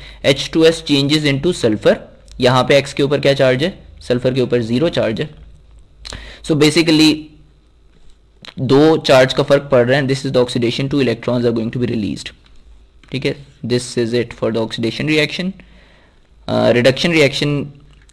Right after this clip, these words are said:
पहले मैं लिख देता हूँ, उसके बाद हाइड्रोजन्स और ऑक्सीजन्स बैलेंस करेंगे। रिडक्शन किस चीज़ की होती है? शाबाश, नाइट्रेट की ही होनी चाहिए, और तो कोई चीज़ है नहीं हमारे पास। नाइट्रेट में nitrogen is plus five charged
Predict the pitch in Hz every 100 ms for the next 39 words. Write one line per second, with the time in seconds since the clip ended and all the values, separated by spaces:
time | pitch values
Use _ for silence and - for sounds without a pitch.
0 | - 131 135 127 120 147 139 143 135 135
1 | 123 131 123 110 113 117 107 - 110 107
2 | 113 131 120 120 110 110 - 120 117 139
3 | 143 - - - - 127 127 - 165 175
4 | - 175 175 180 147 165 175 175 _ _
5 | - - 117 117 135 - - - - -
6 | _ 120 120 120 123 123 127 - 131 147
7 | 147 120 117 107 120 127 123 131 123 120
8 | 120 113 123 120 110 113 135 - - -
9 | - 123 120 135 135 139 127 123 123 127
10 | 127 127 120 - 123 190 - 120 110 156